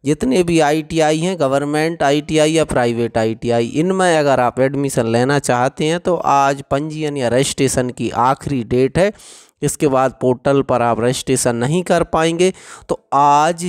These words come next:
ही आप रजिस्ट्रेशन ज़रूर कर लें, क्योंकि आपको बाद में फिर पछताना पड़ेगा कि आप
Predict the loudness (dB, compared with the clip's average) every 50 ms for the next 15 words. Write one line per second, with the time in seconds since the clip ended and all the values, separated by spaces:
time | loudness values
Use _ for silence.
0 | -8 -6 -6 -4 -4 -2 -4 -4 -2 0 2 2 2 2 0 0 -4 -2 -2 0
1 | 0 0 0 -2 -4 -4 -2 0 2 2 2 2 0 0 -2 -2 0 0 2 2
2 | 2 2 2 2 2 0 0 0 0 0 0 -2 0 0 0 -2 -4 -8 -14 -20
3 | -20 -20 _ _ _ 0 0 0 0 2 2 2 2 2 -2 -4 _ _ 0 0
4 | 0 0 0 -2 -4 -2 0 2 2 2 0 -2 -2 -4 -4 -4 -2 -2 -4 -4
5 | -2 -2 -2 -2 -2 -2 -2 -2 -2 0 -2 -2 0 0 0 2 2 2 2 2
6 | 0 0 -2 -4 -4 -2 0 2 2 0 0 -2